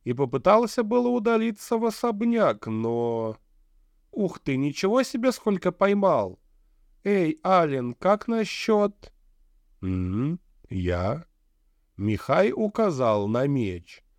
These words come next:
Похоже, предлагал ему сыграть. А, то есть нет,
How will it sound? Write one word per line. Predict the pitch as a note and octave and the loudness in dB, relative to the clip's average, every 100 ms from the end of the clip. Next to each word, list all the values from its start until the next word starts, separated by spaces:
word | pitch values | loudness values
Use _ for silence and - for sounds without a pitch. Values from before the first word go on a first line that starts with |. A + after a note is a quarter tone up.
| _ _ | _ _
Похоже, | - F#3+ - F3 F3 | 0 0 2 2 2
предлагал | G3 G#3+ G#3 G3+ G#3 E3 C#3 B2+ | -2 -2 0 2 2 2 2 2
ему | B2 D3 D#3+ | 0 -2 -2
сыграть. | - G#3 F#3 F3+ A2 F2+ - _ _ - | -2 -4 0 2 2 0 -8 _ _ -2
А, | A#2+ B2 | 0 0
то | - G#3 | 4 4
есть | G#3+ - | 4 -2
нет, | D3+ A#2 F#2 | -2 0 -2